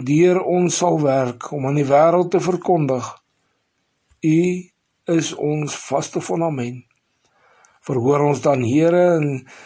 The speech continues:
skenk vir ons krag na kruis en uitkoms in ons nood. En verhoor hierdie gebed van ons in die naam van ons Verlosser,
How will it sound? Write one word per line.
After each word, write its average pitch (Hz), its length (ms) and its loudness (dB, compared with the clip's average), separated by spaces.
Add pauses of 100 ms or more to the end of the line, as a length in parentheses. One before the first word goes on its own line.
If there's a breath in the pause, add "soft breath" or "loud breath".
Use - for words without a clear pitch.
(100)
skenk 196 420 -2
vir 196 160 -2
ons 185 160 2
krag 202 360 -2
na 190 180 0 (100)
kruis 175 480 0
en 117 180 -6
uitkoms 156 480 -4
in 175 120 -2
ons 165 220 -4
nood. 113 600 -6 (880)
En 127 80 -8
verhoor 117 560 -4
hierdie 156 400 0
gebed 123 420 -4
van 135 220 -4
ons 123 340 -4
in 131 80 -6
die 123 140 -4
naam 147 380 0
van 156 220 -4
ons 147 360 -4 (400 soft breath)
Verlosser, 131 640 -2